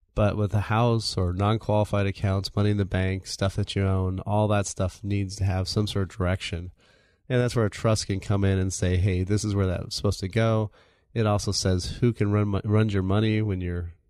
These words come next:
ill or sick. So one of the things that they'll usually always have in there is what they call a durable power of attorney for, one's for healthcare, one's for financial management. So the healthcare says, you know, all the fun stuff about pulling the plug and life support <laughs> and all that stuff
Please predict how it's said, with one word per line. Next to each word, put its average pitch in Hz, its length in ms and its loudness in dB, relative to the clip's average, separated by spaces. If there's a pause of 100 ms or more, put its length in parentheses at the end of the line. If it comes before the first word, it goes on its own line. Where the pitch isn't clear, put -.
ill 107 240 2
or 98 120 2
sick. 117 400 0
So 90 240 2
one 101 140 4
of 98 60 4
the 92 60 0
things 98 260 0
that 95 220 -4
they'll 87 260 0
usually 98 300 2
always 95 220 2
have 98 180 0
in 107 80 -2
there 107 180 0
is 95 160 -2
what 98 120 -6
they 95 80 -4
call 90 260 -2
a 85 60 -2
durable 95 400 0
power 95 260 -2
of 90 80 -4
attorney 104 420 0
for, 87 300 -6 (540)
one's 104 160 2
for 87 140 -4
healthcare, 117 600 0
one's 92 180 -4
for 92 180 -4
financial 90 440 -4
management. 117 560 -2 (540)
So - 160 -4
the 92 80 0
healthcare 110 460 2
says, 98 360 -2 (100)
you 98 160 -2
know, 85 120 0
all 92 120 0
the 92 280 0 (260)
fun 104 300 0
stuff 98 280 0
about 87 280 -2
pulling 104 280 2
the 92 80 -4
plug 104 500 2
and 87 200 -2
life 101 160 0
support 107 460 0
<laughs> - 20 -6
and 110 80 2
all 113 200 0
that 110 200 2
stuff 120 420 0